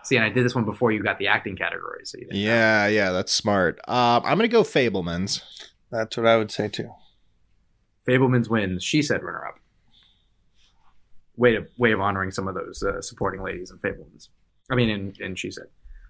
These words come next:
Speaker 1: Original screenplay. Everything Everywhere All at Once, The Fabelmans. Fresh. Pleasure.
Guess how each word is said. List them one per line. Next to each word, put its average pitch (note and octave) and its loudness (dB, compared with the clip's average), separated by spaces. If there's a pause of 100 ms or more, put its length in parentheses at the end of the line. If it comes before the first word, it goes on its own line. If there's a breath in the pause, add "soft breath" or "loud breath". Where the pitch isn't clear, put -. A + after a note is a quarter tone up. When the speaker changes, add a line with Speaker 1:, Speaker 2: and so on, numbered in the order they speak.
(160)
Speaker 1:
Original F3+ 2
screenplay. A#2 0 (1000)
Everything C3+ 2
Everywhere C3+ 4
All C#3 2
at A#2+ -2
Once, C3 0
The G2 -12
Fabelmans. A#2 0 (460)
Fresh. - -2 (1040 loud breath)
Pleasure. C3+ 2